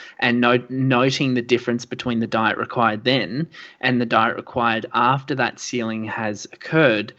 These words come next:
to actually continue to feed all the probiotics you put in there and to actually widen the diversity of the microbiome, which is becoming a strong indicator of health. That all became a really important part of the puzzle for me.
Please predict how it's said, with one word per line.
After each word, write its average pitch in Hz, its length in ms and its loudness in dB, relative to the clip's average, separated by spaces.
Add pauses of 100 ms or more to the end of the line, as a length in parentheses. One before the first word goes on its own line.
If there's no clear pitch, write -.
(220)
to 131 120 -2
actually 120 380 -2
continue 120 520 -4
to 117 80 -4
feed 156 300 6
all 139 120 6
the 123 100 0
probiotics 113 680 0
you 113 60 -4
put 117 220 -4
in 110 140 0
there 104 340 0
and 131 100 -10
to 127 140 -6
actually 120 360 0
widen 127 640 4
the 123 80 -2
diversity 110 800 -2
of 104 140 -8
the 110 80 -6
microbiome, 107 880 -2
which 120 180 -8
is 117 80 -2
becoming 113 380 -2
a 107 60 -2
strong 117 240 0
indicator 107 520 0
of 101 80 -2
health. - 380 -4 (920)
That 135 260 2
all 135 180 4
became 131 320 -2
a 120 60 -2
really 120 260 0
important 110 420 -4
part 120 220 0
of 107 60 -2
the 107 60 -6
puzzle 127 340 2
for - 160 -8
me. 110 260 -6